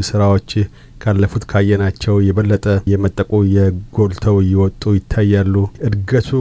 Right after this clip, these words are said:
ሊመጣ የቻለው ከምንድን ነው? ራስህንስ በአብዛኛው በአሁኑ የስዕል ስራዎችህ ላይ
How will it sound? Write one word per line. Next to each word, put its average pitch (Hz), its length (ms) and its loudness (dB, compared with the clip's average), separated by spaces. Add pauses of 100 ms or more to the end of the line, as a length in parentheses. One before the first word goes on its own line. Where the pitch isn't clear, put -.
(120)
ሊመጣ 110 380 -2
የቻለው 101 440 -2
ከምንድን 104 500 -4
ነው? 101 160 -4 (260)
ራስህንስ 110 520 0
በአብዛኛው 107 600 -2
በአሁኑ 98 360 -2 (440)
የስዕል 104 340 -8
ስራዎችህ 101 580 -4
ላይ 98 220 0